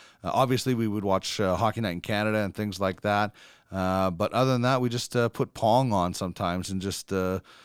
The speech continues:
that was the, uh, entertainment watching that. Uh, our buddy Buck bought this giant pink bong, and, uh, we had some cool parties with it. Um, you know, uh, a lot of times we had to hide it in the sunroom when, uh, you know, the parents would come over and things like that. And some of the times it was just us sitting in the middle of the room listening to, like, Sergeant Pepper's Lonely Hearts Club Band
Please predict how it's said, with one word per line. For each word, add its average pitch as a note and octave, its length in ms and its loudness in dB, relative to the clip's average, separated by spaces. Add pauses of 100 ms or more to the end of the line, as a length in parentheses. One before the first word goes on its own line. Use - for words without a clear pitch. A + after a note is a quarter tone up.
(180)
that F#2+ 140 -2
was G#2 200 -4
the, G#2 300 0
uh, F#2+ 120 -2
entertainment G#2+ 540 -4
watching F#2 440 -2
that. G2 380 -2
Uh, F#2+ 100 -2
our A#2 160 2
buddy D3 280 2
Buck B2 340 0
bought A#2+ 200 -2
this G#2+ 160 -6
giant B2 420 -2
pink B2+ 260 -4 (120)
bong, G#2 480 -2 (380)
and, G2 320 -2
uh, G2+ 100 0
we E3 120 2
had D#4 100 -2
some D#4+ 140 -8
cool A#3 160 2
parties D3+ 360 2
with F#2+ 200 -6
it. E2+ 260 -6
Um, F#2 420 -2
you A#2 80 -8
know, G2 220 -2 (480)
uh, G#2 640 2
a A2 40 -6
lot D3 160 4
of D#3 60 -4
times E3+ 240 4
we D#3 80 4
had D3 140 4
to B2 80 2
hide B2+ 260 2
it D3 80 2
in - 60 -8
the A2+ 80 -2
sunroom C3+ 460 0
when, A2 260 -2
uh, - 20 -4
you A2 140 -4
know, G2+ 80 -2
the F#2 80 -4
parents A#2+ 340 -2
would C3 80 -4
come C3 160 -4
over B2+ 240 0
and B2+ 100 -2
things C3 220 -4
like B2+ 200 -2
that. B2+ 280 2
And G2 160 -8
some C#3+ 140 4
of D3+ 40 0
the C#3+ 60 -2
times C#3+ 320 2
it B2+ 60 0
was A#2 100 -4
just A#2 220 -6
us A2+ 100 0
sitting A#2+ 300 0
in A2 140 0
the G2+ 100 -2
middle A2 240 0
of G#2 60 -2
the G2+ 80 -4
room G2 160 -2
listening G2+ 320 -4
to, F#2+ 40 -4
like, F#2 160 -4
Sergeant G#2 320 -2
Pepper's G2+ 300 -4
Lonely F#2+ 320 -4
Hearts F2+ 220 -2
Club F#2 260 -4
Band F2 340 -4